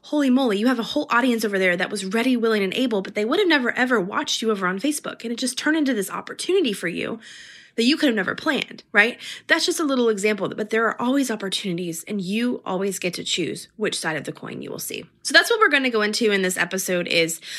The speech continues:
those three lessons from me, from my clients, as we all kind of were experiencing huge shifts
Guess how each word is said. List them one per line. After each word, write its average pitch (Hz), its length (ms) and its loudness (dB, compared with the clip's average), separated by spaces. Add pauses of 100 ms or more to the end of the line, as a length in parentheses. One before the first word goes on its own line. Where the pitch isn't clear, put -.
(120)
those 330 260 4
three 311 240 2
lessons 190 480 0
from 170 240 -8
me, 277 320 0 (140)
from 196 100 -4
my 160 140 0
clients, 214 500 2 (340)
as 196 300 2
we 196 320 -6
all 208 420 0 (200)
kind 202 240 0
of 190 160 -2
were 185 480 0 (100)
experiencing 247 720 0
huge 311 580 2
shifts - 480 0